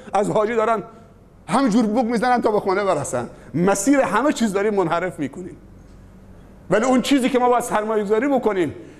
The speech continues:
ما سال گذشته حساب بکنید، امسال شصت هزار دانش آموز، یعنی حساب بکنیم مکتب خانه ها، یعنی سهام خداوندی،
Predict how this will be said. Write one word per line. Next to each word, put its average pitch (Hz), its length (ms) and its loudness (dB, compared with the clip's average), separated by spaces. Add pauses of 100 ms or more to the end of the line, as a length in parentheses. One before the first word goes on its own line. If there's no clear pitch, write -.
(160)
ما 233 200 2
سال 277 320 2
گذشته 233 400 0
حساب 285 260 0
بکنید، 262 260 -2
امسال 240 280 0
شصت 294 300 -4
هزار 247 240 0
دانش 190 320 -2
آموز، 160 380 -4 (320)
یعنی 226 280 0 (300)
حساب 277 380 2
بکنیم 240 340 -2
مکتب 226 280 0
خانه 220 220 -2
ها، 277 120 2
یعنی 277 180 2
سهام 311 400 0
خداوندی، 240 640 0